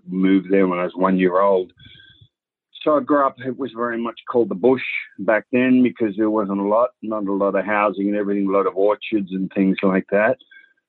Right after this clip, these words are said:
Um, but that's where it all started for me. Went to Croydon State School and high school, and, um, before eventually, you know, moving out of home and out of, um, out of Melbourne.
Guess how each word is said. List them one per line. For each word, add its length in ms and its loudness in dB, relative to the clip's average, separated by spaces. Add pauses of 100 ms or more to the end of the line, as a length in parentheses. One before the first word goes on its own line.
(160)
Um, 540 2
but 180 0
that's 220 -2
where 180 2
it 80 2
all 180 0
started 480 0
for 80 -8
me. 280 2
Went 220 -4
to 40 -20
Croydon 680 0 (240)
State 300 0
School 300 0
and 80 -4
high 260 2
school, 580 0 (140)
and, 420 -2
um, 540 2 (340)
before 380 0
eventually, 640 0
you 120 -2
know, 120 2
moving 400 0
out 120 2
of 80 0
home 320 -2
and 280 -4 (120)
out 180 2
of, 220 -2
um, 340 2 (320)
out 160 0
of 160 0
Melbourne. 580 0